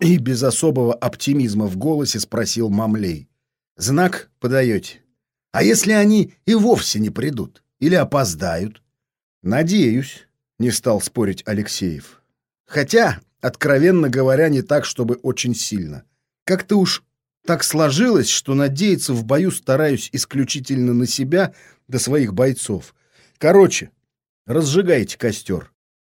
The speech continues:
И, кстати, коль пошла такая пьянка, можно и погромче разговаривать». «Да? О чем? Как о чем?» «О жратве, понятно, мол, ух, как мы сейчас горяченького навернем.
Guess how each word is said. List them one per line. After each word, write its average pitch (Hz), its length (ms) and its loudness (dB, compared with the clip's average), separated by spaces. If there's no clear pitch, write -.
И, 127 80 -4
кстати, 123 420 0
коль 131 220 0
пошла 139 360 0
такая 120 360 0
пьянка, 120 580 -2
можно 156 240 2
и 139 80 2
погромче 131 500 0
разговаривать». 107 840 -2
«Да? 147 420 0
О 156 180 -2
чем? 131 480 2
Как - 260 -2
о 120 100 -4
чем?» 80 380 -6
«О 127 100 -2
жратве, 220 500 4
понятно, 151 640 2
мол, 139 320 -2
ух, 247 400 0
как - 320 2
мы 214 180 2
сейчас 165 520 0
горяченького 135 840 0
навернем. 113 680 -2